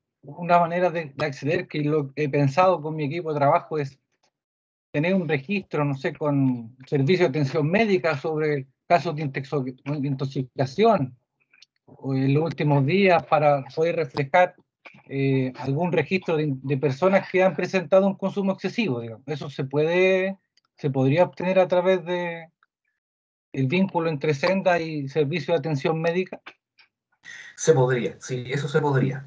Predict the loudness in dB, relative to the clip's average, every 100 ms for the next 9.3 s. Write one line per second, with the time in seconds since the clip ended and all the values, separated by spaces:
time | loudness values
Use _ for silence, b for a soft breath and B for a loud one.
0 | -18 -16 -16 _ _ _ -4 -4 -4 -4
1 | -2 -2 -2 -2 -4 -2 0 0 0 0
2 | 0 0 0 -2 -2 -4 -2 -4 -2 0
3 | 4 4 2 -2 -4 -6 -8 -10 -10 -4
4 | -2 0 -2 -4 -6 -8 -10 -10 -6 -6
5 | -6 -4 -4 -2 0 0 2 2 2 2
6 | 2 0 B B B B 0 2 2 -2
7 | -2 -2 -4 -6 -6 -6 -8 -12 -14 -14
8 | -16 -20 _ _ _ _ _ -20 -20 _
9 | 2 2